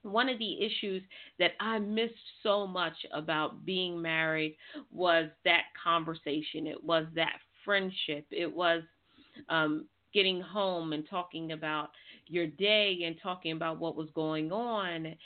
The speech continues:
and then having that not in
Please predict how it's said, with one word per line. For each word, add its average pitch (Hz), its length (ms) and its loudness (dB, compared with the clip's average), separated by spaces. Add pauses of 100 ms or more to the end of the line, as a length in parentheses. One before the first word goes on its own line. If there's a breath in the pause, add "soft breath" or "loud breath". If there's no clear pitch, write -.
(280 loud breath)
and 165 360 4
then 170 540 -2 (880)
having 196 720 2 (160)
that 185 280 2
not 196 420 2
in 165 260 -6